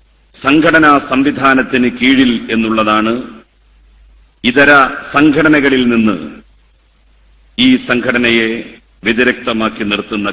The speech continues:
ഘടകം. വളരെ ഗ്രാഹ്യമായ അറിവോടെ മതഭൗതിക വിദ്യാഭ്യാസം സമന്വയിപ്പിച്ചുകൊണ്ട്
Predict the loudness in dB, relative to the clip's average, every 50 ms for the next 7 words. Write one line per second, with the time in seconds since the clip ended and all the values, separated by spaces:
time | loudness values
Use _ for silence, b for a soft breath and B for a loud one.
0 | -8 -8 -8 -6 -6 -6 -8 -12 -16 -20 _ _ _ _ _ _ _ _ _ _
1 | _ _ _ _ _ _ _ _ _ _ _ _ _ _ _ _ _ _ _ _
2 | _ _ _ _ _ _ _ _ _ _ _ _ _ _ _ _ _ _ _ _
3 | _ _ _ _ _ _ _ _ _ _ _ _ _ _ _ _ _ _ _ _
4 | _ -6 -2 0 2 4 4 4 4 4 2 0 -2 -8 -12 -14 -18 -20 -20 _
5 | _ _ _ _ _ _ _ _ _ _ _ _ _ _ _ _ _ _ _ _
6 | _ _ _ _ _ _ _ _ _ _ _ _ _ _ _ _ _ -6 -2 0
7 | 2 2 2 0 0 0 2 2 2 2 2 2 2 2 2 0 0 0 0 0
8 | 0 -2 -2 -4 -6 -12 -18 -20 _ _ _ _ _ _ _ _ _ _ _ _
9 | _ _ _ _ _ _ _ _ -4 -2 0 2 2 2 2 2 4 4 4 4
10 | 4 2 2 2 2 4 4 4 2 0 0 0 0 0 0 -2 -2 -2 -2 -2
11 | 0 2 4 4 4 4 4 4 2 0 -2 -4 -4 -4 -2 -2 -2 -2 -2 -4